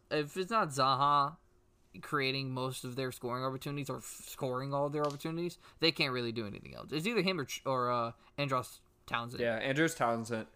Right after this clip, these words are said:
Speaker 2: A-, Andros Townsend is very good. Um, I think Crystal Palace is his perfect level.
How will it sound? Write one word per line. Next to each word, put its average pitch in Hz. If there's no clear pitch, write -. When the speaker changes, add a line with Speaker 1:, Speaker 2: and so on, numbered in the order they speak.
Speaker 2:
A-, 113
Andros 147
Townsend 120
is 104
very 110
good. 120
Um, 107
I 110
think 120
Crystal 127
Palace 113
is 107
his 107
perfect -
level. 117